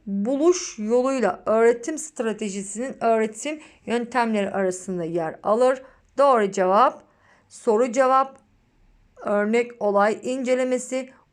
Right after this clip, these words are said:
grup çalışması ve tartışma, problem çözme gösterip yaptırma. Aşağıdakilerden hangisi bireysel farklılıkları oluşturan çevresel faktörlere örnek teşkil etmektedir?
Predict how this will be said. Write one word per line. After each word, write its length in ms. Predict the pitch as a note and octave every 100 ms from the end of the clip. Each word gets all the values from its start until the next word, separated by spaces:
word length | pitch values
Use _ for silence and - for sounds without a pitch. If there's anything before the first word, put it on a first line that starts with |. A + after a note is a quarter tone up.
| F#3+
grup 360 | G#3 A#3 A#3
çalışması 800 | - C4 B3+ - B3 B3+ C4 B3 - _ _ G3
ve 160 | B3
tartışma, 840 | B3 A3+ G#3+ G#3 G3 G3 G#3 C#4+ - _ _ _ -
problem 560 | C4+ B3+ G#3+ F#3+ F3+
çözme 440 | - A#3 G3+ F#3+ F3
gösterip 680 | F#3+ A#3 A#3 G3+ G#3+ - G3+
yaptırma. 580 | G3 G3 - E3+ - - _ _ _ _ _ _ _ _ _ _ - - - - -
Aşağıdakilerden 680 | D4 F4+ E4+ E4+ D#4+ E4
hangisi 440 | D#4 D#4 C#4+ C4+ A#3
bireysel 420 | C#4+ D4 D#4+ D4+
farklılıkları 680 | D#4 C#4+ C#4+ D4 C4 C4+ C#4+
oluşturan 600 | C#4 C4 - C#4 C#4 C#4+
çevresel 580 | C#4 C4 B3+ C4+ C#4 C#4
faktörlere 1160 | C#4 C4 - _ _ - B3+ B3+ B3 B3 C4+ -
örnek 440 | B3 B3 B3+ B3+
teşkil 320 | B3 A3+ -
etmektedir? 760 | G3 G#3 A3 B3 A#3+ B3 B3+